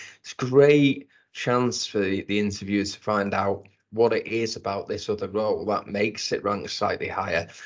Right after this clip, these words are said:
It could be that there's some information that hasn't been shared with the candidate in that interview, maybe in how they get their leads or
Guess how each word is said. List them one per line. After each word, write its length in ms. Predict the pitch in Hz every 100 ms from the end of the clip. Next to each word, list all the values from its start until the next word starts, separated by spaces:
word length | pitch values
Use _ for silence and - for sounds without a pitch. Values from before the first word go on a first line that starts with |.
| - -
It 240 | 90 -
could 380 | - - 151 143 - -
be 460 | 123 131 - - _ _ _ -
that 220 | 104 -
there's 160 | 101 98
some 240 | - 123
information 840 | 113 110 110 104 98 117 - 107 95
that 160 | 87
hasn't 320 | 101 101 104
been 160 | 104 98
shared 500 | 95 - 104 104 101
with 280 | 101 110 107
the 80 | 104
candidate 580 | - 104 107 107 98 -
in 220 | 110 117
that 200 | 113 -
interview, 760 | 104 120 117 - - 73 98 110 - _ _ _ _
maybe 460 | 104 110 113 104 101
in 120 | 101
how 220 | 98 107 101
they 100 | 101
get 160 | -
their 120 | 98 101
leads 560 | 104 98 92 87 -
or 560 | 95 87 82 82 82